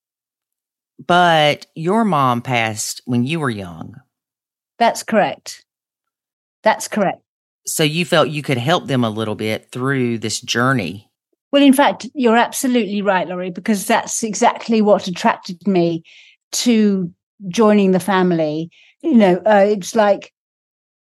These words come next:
Speaker 2: I, I really wanted the opportunity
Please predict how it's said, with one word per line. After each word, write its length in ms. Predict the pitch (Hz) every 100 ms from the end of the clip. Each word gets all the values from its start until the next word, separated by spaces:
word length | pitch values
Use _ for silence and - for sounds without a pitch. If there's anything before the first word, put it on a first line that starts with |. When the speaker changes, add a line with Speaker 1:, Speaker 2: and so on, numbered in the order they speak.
| -
Speaker 2:
I, 240 | - 330 - -
I 100 | 247
really 460 | 226 262 247 240
wanted 560 | 214 226 226 226 220 185
the 220 | 175 214
opportunity 1120 | 208 208 175 226 208 196 202 180 143 95 156